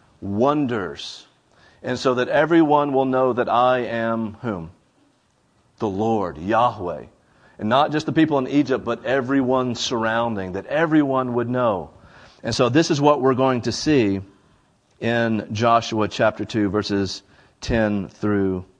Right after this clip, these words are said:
thirteen. This is Rahab's testimony. "We have heard," and she's talking to the spies here, "how the Lord dried up the water of the Red Sea." Now, let me pause there just for a moment.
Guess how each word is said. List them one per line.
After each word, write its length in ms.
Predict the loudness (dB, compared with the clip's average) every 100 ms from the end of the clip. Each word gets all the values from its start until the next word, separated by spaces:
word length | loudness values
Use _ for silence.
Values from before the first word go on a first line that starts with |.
| _ _ _ _
thirteen. 800 | -2 -2 0 0 0 0 -4 -8 -16 -20 -20 -4
This 320 | 0 0 0
is 520 | -2 0 0 -2 -8 -16 -8
Rahab's 640 | 0 0 2 0 0 -2
testimony. 840 | -4 -4 -4 -4 -2 -4 -6 -10 _ _ _ _ _ _ _ _ -4
"We 340 | 4 8 8
have 280 | 6 4 2
heard," 520 | 2 2 4 2 -2 -8
and 100 | -10
she's 200 | -6 -4
talking 340 | -2 -2 -2 -6
to 80 |
the 100 | -6
spies 480 | -4 2 2 2 -2
here, 280 | -6 -6 -8 -16 _ _ _ -2
"how 400 | 4 6 6 4
the 200 | 4 4
Lord 840 | 6 6 8 8 6 4 0 -6 -12 -6
dried 400 | 2 6 6 4
up 180 | 0 0
the 80 |
water 320 | 2 4 4 0
of 80 |
the 100 | 0
Red 220 | 0 0 0
Sea." 180 | -4
Now, 140 | -4 -4
let 180 | -4 -6
me 60 |
pause 360 | 0 2 2 2
there 140 | -4
just 180 | -4 -6
for 100 | -4
a 40 |
moment. 360 | -2 -2 -4